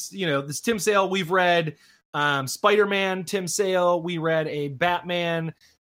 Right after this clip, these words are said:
uh, Long Halloween. Both of those done by S-, Tim Sale and, uh, Jeff Loeb.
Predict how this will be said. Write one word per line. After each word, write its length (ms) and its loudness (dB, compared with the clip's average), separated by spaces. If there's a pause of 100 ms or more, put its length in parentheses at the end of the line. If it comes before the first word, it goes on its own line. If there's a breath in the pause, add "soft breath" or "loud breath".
uh, 280 0
Long 340 2
Halloween. 760 0 (720)
Both 340 0
of 80 -2
those 300 2
done 280 0
by 140 -2
S-, 280 -8
Tim 180 -6
Sale 500 -4
and, 560 -10
uh, 220 -8
Jeff 300 -8
Loeb. 300 -8